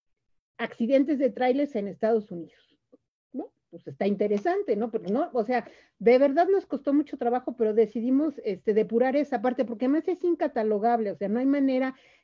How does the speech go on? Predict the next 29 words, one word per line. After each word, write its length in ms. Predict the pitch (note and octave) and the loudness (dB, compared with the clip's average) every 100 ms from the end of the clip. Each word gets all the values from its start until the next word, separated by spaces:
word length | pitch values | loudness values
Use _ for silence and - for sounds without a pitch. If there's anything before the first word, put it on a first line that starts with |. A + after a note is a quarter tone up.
| _ | _
que 120 | A#3 | 2
nadie 440 | B3 C4+ D4 D4+ D4 | 4 4 2 2 0
catalogue 600 | A#3+ A#3 A3 A#3 A#3+ B3+ | -2 0 2 4 2 0
todos 300 | - B3+ C4+ | 2 2 2
los 160 | C4+ | 0
acontecimientos 840 | B3+ - G#3+ G#3 G#3 G#3 G#3+ A3+ A#3 | -4 -4 -4 -4 -2 -2 -2 -2 -2
mundiales 580 | G#3+ G3 G3+ G3+ A#3+ A#3+ | -2 -2 0 0 0 -2
que 120 | G3+ | -8
pasaron 380 | F3+ F#3 G#3+ A3+ | -8 -6 -4 -4
a 80 | G3 | -4
lo 120 | F#3 | -2
largo 320 | G3 G3 G#3+ | -4 -4 -4
de 100 | G3 | -6
cincuenta 680 | - F3+ - G3+ G#3 G3+ G3+ | -10 -12 -10 -6 -6 -6 -6
años 320 | G#3 A3 G#3 | -6 -6 -8
en 160 | F3+ E3+ | -10 -8
el 100 | F3+ | -6
mundo, 340 | G3+ G3+ A#3+ - - - _ | -4 0 0 -2 -20 -20 _
que 100 | B3 | 2
además 300 | C4+ C#4+ D#4 | 4 4 6
no 140 | E4+ | 4
sé 120 | - | 2
en 120 | D4+ D4 | 2 2
qué 140 | C#4+ | 0
contexto 500 | D4+ C#4+ D4 D4 D4 | 2 2 0 0 -2
los 180 | C4+ A#3+ | -2 -4
puso 220 | A#3+ G#3+ | -6 -4
el 100 | A#3+ | -2
periódico. 680 | B3+ B3 C#4 C4+ G#3 - | -2 0 0 -2 -6 -14